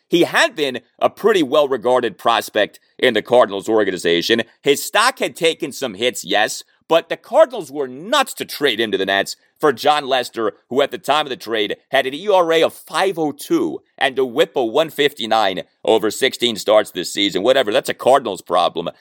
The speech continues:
The Nats have pulled off a steal with this Jon Lester trade,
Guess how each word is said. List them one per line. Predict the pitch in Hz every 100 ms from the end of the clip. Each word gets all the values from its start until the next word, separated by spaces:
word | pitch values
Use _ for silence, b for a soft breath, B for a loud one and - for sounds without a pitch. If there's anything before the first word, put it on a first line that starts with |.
| b
The | - 101
Nats | 113 156 -
have | 123 -
pulled | - 147 139
off | 135 117
a | 107
steal | - - 190 139 76 - _ _
with | 117 123
this | 131 117 - b
Jon | 85 135 147 139
Lester | 139 - 143
trade, | - 110 98